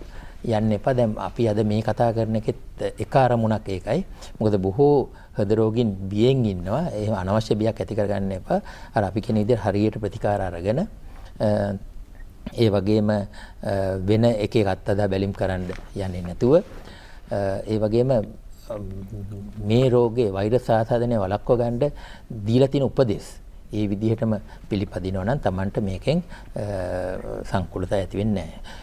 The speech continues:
විශේෂයෙන් වයස්ගත රෝගීන්, ඒ කියන්නේ අවුරුදු හැත්තෑවටත් වඩා වැඩි රෝගීන්ගේ අව-, අවදානම් වැඩි. ඒතකොට එවැනි අයට රෝග තත්ත්වයක් තියෙනවා නම් ඒ අවදානම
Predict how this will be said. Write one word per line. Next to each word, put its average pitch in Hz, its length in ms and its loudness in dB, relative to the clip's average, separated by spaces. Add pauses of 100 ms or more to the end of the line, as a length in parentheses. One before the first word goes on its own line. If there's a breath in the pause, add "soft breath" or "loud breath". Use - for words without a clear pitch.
(120 loud breath)
විශේෂයෙන් 151 560 2
වයස්ගත 104 460 2
රෝගීන්, 87 480 -4 (320 loud breath)
ඒ 104 80 -4
කියන්නේ 101 240 -2
අවුරුදු 98 200 -2
හැත්තෑවටත් 104 1080 -2
වඩා 104 280 -4 (200)
වැඩි 101 320 0 (420)
රෝගීන්ගේ 110 600 0 (300 loud breath)
අව-, 98 180 -4
අවදානම් 98 600 0
වැඩි. 98 240 0
ඒතකොට - 440 -2
එවැනි 110 420 4
අයට 113 260 0
රෝග 101 260 2
තත්ත්වයක් 101 380 0
තියෙනවා 101 200 -2
නම් 101 180 -2 (180)
ඒ 95 120 -4
අවදානම 90 420 -2